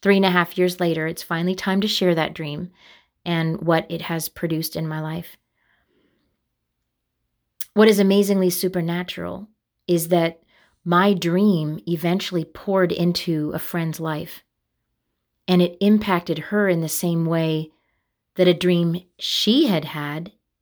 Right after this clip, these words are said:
ended up spilling over to affect my life. So I had a dream and she had a dream, unbeknownst to each other. We shared it with each other, and we were both impacted by each other's dreams very, very powerfully.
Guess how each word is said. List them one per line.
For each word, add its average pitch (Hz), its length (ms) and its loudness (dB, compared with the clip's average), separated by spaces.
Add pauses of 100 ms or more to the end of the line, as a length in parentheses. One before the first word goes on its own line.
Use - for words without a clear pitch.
(260)
ended 185 180 2
up 185 140 0
spilling 180 480 2
over 170 260 -2
to 175 220 -2
affect 165 400 -4
my 165 400 -2
life. - 480 -8 (1120)
So 175 220 2
I 196 140 4
had 220 100 4
a 208 60 2
dream 190 260 0
and 170 100 0
she - 140 -2
had 190 100 4
a 180 40 0
dream, 170 480 -2 (100)
unbeknownst 175 540 0
to 180 80 -2
each - 160 -6
other. 170 340 4 (320)
We 175 80 -2
shared 175 300 2
it 170 60 -2
with 165 120 -6
each 170 220 -6
other, 160 300 0
and 160 360 -4 (380)
we 180 120 2
were 165 220 0 (460)
both 185 480 4
impacted 160 560 -4
by 156 160 -4
each 156 260 -6
other's 151 220 -4
dreams 151 400 -8
very, 180 300 4
very 175 360 -2
powerfully. 165 760 -6